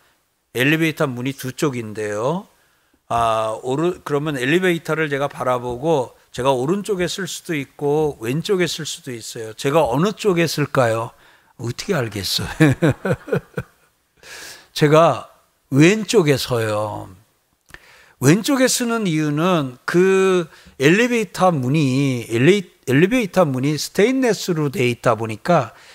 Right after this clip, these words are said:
이게 거울 역할도 좀 해요. 거울 역할을 하는데 이상하게 오른쪽 문은 이 스테인리스가 약간 휘었는지 이렇게 나와요. 예.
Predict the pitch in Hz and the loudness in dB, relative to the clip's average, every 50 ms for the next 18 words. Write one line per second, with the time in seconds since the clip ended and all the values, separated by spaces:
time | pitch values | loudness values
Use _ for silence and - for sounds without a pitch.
0 | - - - 135 190 175 - - - - 120 143 165 226 285 320 311 285 190 139 | -14 -6 -2 2 2 2 2 0 -2 2 4 4 4 6 4 4 4 4 2 0
1 | - - - 139 131 120 131 123 - 127 117 113 101 139 175 143 123 113 107 110 | 0 0 0 2 2 0 -4 -8 -8 -8 -8 -8 -8 -6 -4 -4 -2 -2 -4 -4
2 | 113 110 104 101 98 98 _ _ _ _ _ _ _ _ _ - - - 135 170 | -6 -8 -8 -10 -14 -18 _ _ _ _ _ _ _ _ _ -6 2 4 6 6
3 | 226 285 277 277 240 - - - 240 233 226 196 196 190 160 151 143 135 156 156 | 6 6 6 4 4 2 4 2 4 4 4 2 2 2 0 0 0 2 2 2
4 | 147 127 117 123 123 - 180 170 160 156 151 143 139 175 180 156 120 - - - | 2 0 -2 -4 0 4 4 6 6 4 2 2 2 2 2 2 0 -4 -10 -20
5 | - - _ _ - - 131 160 180 208 240 233 220 180 - - 233 214 190 160 | -20 -20 _ _ -4 2 4 6 6 6 4 0 -2 -2 2 4 4 4 4 2
6 | 143 147 156 170 196 220 170 131 104 - _ - - _ _ _ _ - - 185 | 2 2 4 4 4 4 2 0 -4 -10 _ -20 -20 _ _ _ _ -4 -2 0
7 | 240 254 247 247 240 233 220 - - - - - - - 294 320 320 330 311 254 | 2 2 2 2 0 -2 -6 -10 -8 -6 -6 -4 0 2 2 2 4 4 4 2
8 | - - - 214 226 220 190 160 151 - 208 202 190 - - - - 339 320 277 | 2 0 -2 0 2 2 2 2 2 2 0 2 2 0 0 4 6 6 6 6
9 | 247 214 190 170 160 151 139 175 240 247 165 113 95 - _ _ _ _ _ _ | 4 4 2 2 2 2 0 2 2 2 2 0 -2 -8 _ _ _ _ _ _
10 | - - 139 151 185 233 262 294 330 339 349 370 381 370 - - 196 160 135 123 | 0 2 6 6 6 6 6 6 6 6 6 6 4 2 0 0 2 4 4 4
11 | 123 123 123 131 127 117 110 107 101 - _ _ _ - _ _ _ _ - - | 4 4 4 4 2 0 -2 -4 -8 -12 _ _ _ -20 _ _ _ _ -20 -20
12 | - - - - - - - - - - _ - 180 220 226 185 156 135 113 98 | -20 -20 -20 -20 -20 -20 -20 -20 -20 -16 _ 0 2 4 4 4 2 0 -2 -6